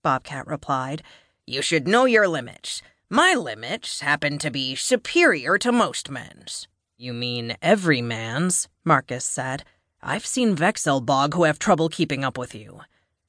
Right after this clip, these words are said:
"Why do you think I gargle every morning?" Bobcat grinned. "Training is the most important part of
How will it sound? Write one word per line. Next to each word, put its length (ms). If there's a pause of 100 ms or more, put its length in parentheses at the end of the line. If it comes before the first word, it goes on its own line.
(120)
"Why 320
do 80
you 100
think 340
I 140
gargle 640
every 300
morning?" 680 (200)
Bobcat 480
grinned. 420 (400)
"Training 580
is 320
the 120
most 380
important 680
part 300
of 160